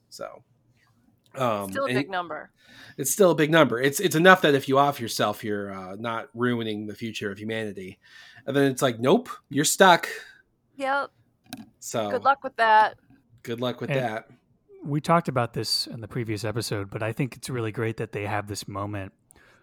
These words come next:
Speaker 3: where Yorick basically says, like, "I know that I'm a fail son." He doesn't use that word or that terminology, but he says, like, "I know I'm not cut out for this." And, you know, he's talking to his mom when he says this, but he's like,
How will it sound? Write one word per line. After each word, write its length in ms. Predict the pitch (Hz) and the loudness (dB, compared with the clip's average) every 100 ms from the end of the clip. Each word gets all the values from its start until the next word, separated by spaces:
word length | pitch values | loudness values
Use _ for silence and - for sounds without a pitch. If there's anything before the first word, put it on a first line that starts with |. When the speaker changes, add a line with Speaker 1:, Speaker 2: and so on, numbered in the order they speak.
| _ _ | _ _
Speaker 3:
where 160 | 143 123 | -2 0
Yorick 480 | 120 139 156 - | 4 8 8 6
basically 520 | - 131 131 131 127 110 | 2 0 0 -2 -2 -4
says, 340 | - 113 107 | -2 -2 -2
like, 280 | 107 104 - _ | -4 -4 -8 _
"I 200 | 123 131 | -2 0
know 420 | 127 123 123 120 | 0 2 4 4
that 240 | 113 110 - | 2 -2 -4
I'm 240 | 107 104 | -4 -6
a 60 | 101 | -8
fail 300 | - 107 110 | -6 -6 -4
son." 440 | - 131 139 139 | -2 -2 -2 -4
He 80 | - | 0
doesn't 220 | 160 156 | 2 4
use 160 | 139 127 | 4 4
that 200 | 127 107 | 2 0
word 600 | 110 110 117 139 147 170 _ _ _ _ 151 | -2 0 2 2 0 -8 _ _ _ _ -10
or 60 | |
that 180 | 113 110 | -8 -8
terminology, 600 | - 117 107 104 120 123 | -8 -6 -2 0 0 -2
but 100 | 117 | -4
he 60 | 113 | -4
says, 200 | - 113 | -4 -4
like, 220 | 117 107 _ _ _ _ | -4 -6 _ _ _ _
"I 140 | - 147 | 0 4
know 180 | 151 143 | 6 6
I'm 80 | |
not 140 | 135 120 | 6 2
cut 120 | 120 | 2
out 160 | 110 104 | 0 0
for 100 | 107 | -4
this." 320 | 104 104 - | -4 -6 -8
And, 440 | 302 110 104 104 104 | -10 -8 -8 -10 -8
you 100 | 139 | -4
know, 40 | |
he's 100 | 123 | -2
talking 220 | - 165 139 | 0 0 2
to 60 | |
his 100 | 117 | -2
mom 340 | 104 104 107 107 | -4 -2 -2 -2
when 80 | 101 | -6
he 60 | |
says 240 | 95 101 98 | -10 -12 -10
this, 120 | 95 | -12
but 100 | - | -12
he's 120 | 104 | -10
like, 140 | 107 | -10